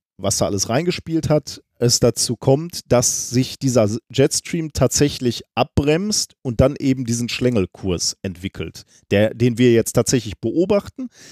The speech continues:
Aber der konnte jetzt eben in diesem Modell zurückgeführt werden auf die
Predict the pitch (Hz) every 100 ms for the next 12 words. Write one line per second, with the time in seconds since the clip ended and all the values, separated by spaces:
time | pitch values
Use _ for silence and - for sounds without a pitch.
0 | - - - 127 120 135 147 180 170 139
1 | 143 170 - - 147 135 120 202 240 220
2 | 170 170 147 143 156 156 - 131 170 -
3 | - - 147 147 120 123 123 131 131 -
4 | 127 160 175 - _ _ _ _ _ 127
5 | 143 143 139